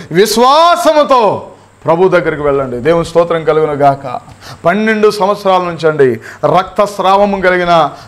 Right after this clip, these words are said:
వ్యాధితో బాధపడుతూ వైద్యుల చుట్టూ తిరిగి తనకున్న ద్రవ్యాన్నంతా కూడా వ్యయం చేసుకొని ఎవరు కూడా సహాయం చేయలేని నిస్సహాయ స్థితిలో ఉన్న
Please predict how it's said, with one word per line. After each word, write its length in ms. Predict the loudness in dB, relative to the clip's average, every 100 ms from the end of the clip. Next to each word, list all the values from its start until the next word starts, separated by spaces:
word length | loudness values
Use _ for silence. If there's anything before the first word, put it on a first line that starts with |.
| -10
వ్యాధితో 600 | 0 2 2 -2 -4 -2
బాధపడుతూ 920 | 2 0 0 -2 0 0 2 2 0 -8 -12
వైద్యుల 760 | -4 2 2 2 0 0 2 0 0
చుట్టూ 260 | -2 -2 -2
తిరిగి 500 | 0 -2 -2 -4 -8 -16 -20 _ _ -20 -6 -2
తనకున్న 680 | 0 0 0 0 0 -2 -8 -8
ద్రవ్యాన్నంతా 920 | 0 2 4 2 2 0 0 0 0
కూడా 220 | 2 2
వ్యయం 460 | 2 2 2 0 0 -2
చేసుకొని 520 | -2 -6 -8 -8 -12 -20 -20 -20 _ -20 -20 -20 -20 -20 -20 -20 -20 -20 -20 -18 -18 -20 -10 -4
ఎవరు 460 | 0 2 2 2
కూడా 360 | 2 2 2 0
సహాయం 560 | 0 0 2 2 0
చేయలేని 520 | -2 2 2 2 0 -2 -6 -4 0
నిస్సహాయ 760 | 0 0 0 2 2 2 2 2
స్థితిలో 400 | 0 0 2 2
ఉన్న 420 | 2 0 0 -2